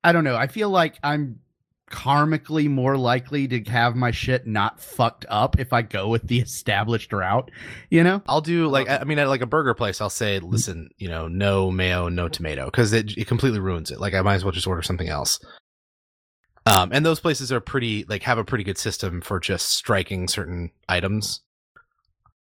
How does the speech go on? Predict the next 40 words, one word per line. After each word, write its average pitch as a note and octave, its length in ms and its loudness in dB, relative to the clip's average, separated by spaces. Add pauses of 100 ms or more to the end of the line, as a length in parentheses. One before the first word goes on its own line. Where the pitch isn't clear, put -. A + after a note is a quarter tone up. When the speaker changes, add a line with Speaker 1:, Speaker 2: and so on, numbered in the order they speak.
(120)
Speaker 2:
You A#2 100 4
know, G2 140 4
it's A2+ 120 -2
not D#3+ 180 6
like, A2+ 260 -4
it's - 160 -10
not B2+ 120 -4
like A#2+ 120 -6
the G#2+ 80 -14
people A#2+ 260 -8
that G#2 100 -4
go G#2 140 -2
to G2+ 80 0
a, F#2 40 0
a, F#2 320 -2 (120)
a A#2+ 60 -2
sit-down A#2+ 400 2
restaurant F#2+ 480 -2
and G#2 120 -4
they're F#2+ 120 -2
like, F2+ 360 -4 (380)
"Could D#3+ 140 2
you D4+ 180 6
re-, A#3+ 80 2 (300)
replace D#3 340 -2
the, B2+ 380 -2
uh, A#2+ 200 0
asparagus C3 560 0
with A2 120 -6
shallots - 720 0
on C3 140 2
this C3 200 -2
meal?" C3+ 80 0
That's C#3+ 160 0
like, A3+ 120 2
"What E4+ 180 0
the, - 60 -10 (180)
what - 160 4
the A4+ 60 6
fuck?" - 640 0